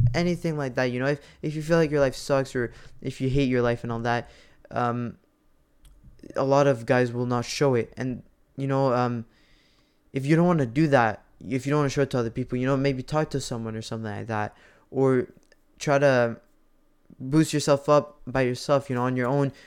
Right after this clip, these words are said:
Try to get to the happiness, get to that level, as I talked about in other podcasts. And if you wanna, um, know more about that, you can watch the other podcast that I talk about happiness, uh, which is the main one,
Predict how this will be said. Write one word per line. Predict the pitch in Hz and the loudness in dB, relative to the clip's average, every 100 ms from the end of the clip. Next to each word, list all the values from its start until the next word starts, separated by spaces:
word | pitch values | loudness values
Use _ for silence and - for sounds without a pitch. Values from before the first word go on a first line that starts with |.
| - _ | -20 _
Try | - 143 | -2 0
to | 135 123 - - - 135 | 2 0 -4 -14 -12 -2
get | 151 147 | 0 2
to | 147 | -2
the | 127 | -2
happiness, | 120 135 139 117 113 | 0 0 0 -4 -4
get | 127 123 | -6 -4
to | 127 | -2
that | 117 110 | -2 0
level, | 123 120 107 | 0 0 -2
as | 113 117 | -2 -2
I | 113 | -4
talked | 139 135 | -2 -2
about | 127 120 113 - - - | -2 0 -2 -4 -16 -2
in | 135 | 2
other | 135 117 | 2 0
podcasts. | - 160 156 - 113 113 - - | 2 0 0 -2 -4 -4 -14 -6
And | 139 | -2
if | 139 | -2
you | 135 | 0
wanna, | 135 127 - _ - - | 0 -2 -4 _ -20 -8
um, | 120 117 110 110 - _ _ - | -4 -2 -4 -6 -12 _ _ -8
know | 131 135 | -2 0
more | 131 131 | 2 2
about | 117 120 | 2 2
that, | 131 | 2
you | 123 | 2
can | 127 127 | -2 -4
watch | 127 | -2
the | 123 | -2
other | 117 113 | -2 -2
podcast | - 131 - 123 117 - - _ | -2 -2 -2 -2 -2 -6 -20 _
that | - 127 | 0 0
I | |
talk | 123 139 135 | 2 0 0
about | 120 117 107 | 0 2 2
happiness, | 123 131 - 123 110 113 | 0 0 0 -4 -4 -4
uh, | - 113 110 | -2 0 0
which | 117 113 | -2 -6
is | 113 | -6
the | 117 | -4
main | 120 127 123 | 0 0 0
one, | 117 | -2